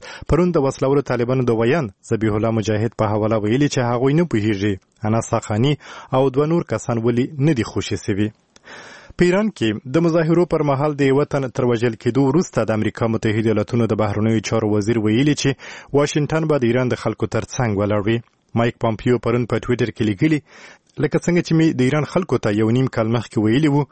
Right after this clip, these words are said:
د امریکا متحده ایالتونه ستاسو تر څنګ ولاړ دی.» په ایران کې د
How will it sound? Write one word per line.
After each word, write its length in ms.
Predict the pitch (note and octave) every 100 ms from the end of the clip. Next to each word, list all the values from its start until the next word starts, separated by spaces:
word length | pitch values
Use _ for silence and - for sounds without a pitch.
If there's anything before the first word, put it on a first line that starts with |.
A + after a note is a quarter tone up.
| - - -
د 40 | D3+
امریکا 320 | D3 C3+ D3+
متحده 420 | C#3+ B2+ B2 C3+
ایالتونه 440 | B2+ A#2+ F3 D#3+ G2 -
ستاسو 380 | - A#2 -
تر 180 | A2 A2
څنګ 260 | G#2+ - C3+
ولاړ 240 | G2+ G#2 G2+ G2+
دی.» 80 | A2+ - - -
په 80 | -
ایران 200 | D#3+ E3
کې 140 | E3
د 60 | D3